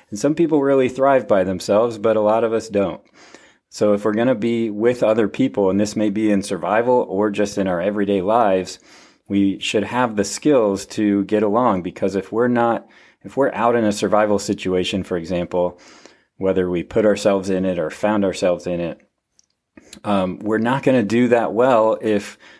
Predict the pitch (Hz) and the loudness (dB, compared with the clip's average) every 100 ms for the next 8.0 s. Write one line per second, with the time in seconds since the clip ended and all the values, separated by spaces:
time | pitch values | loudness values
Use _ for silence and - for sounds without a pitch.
0 | - 101 92 101 113 120 107 98 95 101 | -6 -4 0 0 2 2 2 2 0 0
1 | 92 95 95 90 - 107 110 104 90 82 | 2 2 0 -2 -4 -4 0 -2 -2 -4
2 | 82 - - - 78 - - _ - 98 | -4 -6 -6 -6 -6 -12 -20 _ -6 -4
3 | 92 95 101 - 131 143 110 120 113 - | -4 -6 -10 -4 0 2 2 0 0 -2
4 | 101 - - 104 104 92 87 107 101 104 | -4 -4 -2 0 2 0 0 0 0 0
5 | 98 92 - - _ - 107 104 98 - | 0 -2 -8 -20 _ -2 0 2 0 0
6 | 107 101 98 95 - - - - _ _ | 0 2 0 -2 -18 -20 -20 -20 _ _
7 | - 107 110 98 92 95 101 98 95 | -2 0 2 0 2 2 4 4 2